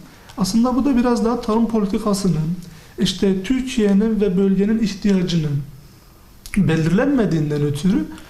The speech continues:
herkes kendisine göre bir ekim yapıyor. Bu da toplum içerisinde mısır diyoruz. Evet, çok ekilmiş.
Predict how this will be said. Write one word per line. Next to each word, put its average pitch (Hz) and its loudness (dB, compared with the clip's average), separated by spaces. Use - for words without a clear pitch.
herkes 277 0
kendisine 226 2
göre 180 2
bir 170 -2
ekim 180 0
yapıyor. 160 -4
Bu 214 2
da 269 0
toplum 247 2
içerisinde 202 2
mısır 208 2
diyoruz. 185 0
Evet, 196 0
çok 233 -2
ekilmiş. 175 -2